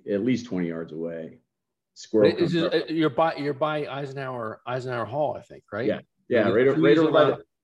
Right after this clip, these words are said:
Speaker 1: right over by the gingerbread house.
Speaker 2: Right by the ginger-, right, right, right, right, right, right where, where, uh, Chris Hartley lives right now.
Speaker 1: Yeah, yeah.
Speaker 2: Yeah.
Speaker 1: So, uh, squirrel pops out, and, and Timmy's like, "Think I can hit that squirrel?" We're like,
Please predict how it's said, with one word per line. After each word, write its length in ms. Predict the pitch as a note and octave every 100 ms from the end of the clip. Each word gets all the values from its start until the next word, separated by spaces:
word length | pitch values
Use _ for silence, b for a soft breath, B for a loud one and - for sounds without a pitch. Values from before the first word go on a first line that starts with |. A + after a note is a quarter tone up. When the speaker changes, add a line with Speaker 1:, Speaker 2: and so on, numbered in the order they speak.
| -
Speaker 1:
right 120 | C#3+
over 120 | D3+
by 100 | C#3+
the 100 | C3+
gingerbread 440 | A2+ B2+ A#2 G#2+ G2
house. 340 | F#2+ F2+ - _ _
Speaker 2:
Right 240 | A2+ C#3+ D#3+
by 100 | D#3
the 60 |
ginger-, 220 | D3 B3+ B2
right, 200 | D3 D3+
right, 320 | E3 D#3 -
right, 260 | D3 D#3 D#3
right, 200 | D3 C#3 -
right, 200 | C#3 C#3+ - -
right 240 | C3+ C#3
where, 420 | C3 C#3 C3+ C3+
where, 320 | B2+ B2 A#2+ A#2
uh, 120 | G#2
Chris 240 | - D#3
Hartley 320 | - C3+ A#2
lives 280 | G#2+ F#2+ -
right 140 | F#2+ F#2+
now. 200 | F#2+ F#2+
Speaker 1:
Yeah, 200 | C3+ A2 - _
yeah. 100 | B2
Speaker 2:
Yeah. 220 | A#2 G#2 G2 - _ _ _ _ _
Speaker 1:
So, 340 | - B2 A2+
uh, 260 | A2+ A2 A2
squirrel 440 | A2 - A#2+ C#3
pops 320 | C3+ A#2 - A#2+
out, 220 | A2 G#2
and, 180 | G2 G2+
and 100 | G2+
Timmy's 220 | C3 G#2+
like, 120 | F2+ F2+ _ _
"Think 140 | A2+
I 60 | G#2
can 80 | G2+
hit 100 | G#2
that 100 | F#2
squirrel?" 460 | F2+ G2 A#2+ F3 -
We're 160 | - A2
like, 140 | F2+